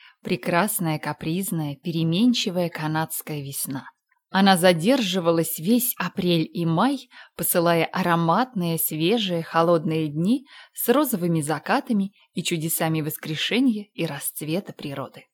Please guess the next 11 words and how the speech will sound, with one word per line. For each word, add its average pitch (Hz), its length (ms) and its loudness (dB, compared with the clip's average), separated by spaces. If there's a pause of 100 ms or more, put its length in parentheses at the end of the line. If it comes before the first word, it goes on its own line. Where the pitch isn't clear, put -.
(720)
Клены 247 440 4
на 180 120 2
тропинке 170 540 -2
влюбленных 175 680 2
распустили 254 640 -2
красные 190 580 -2
почки – - 600 -10 (440)
а 170 100 -2
вокруг 165 460 0
источника 165 720 -2
дриад 196 440 -2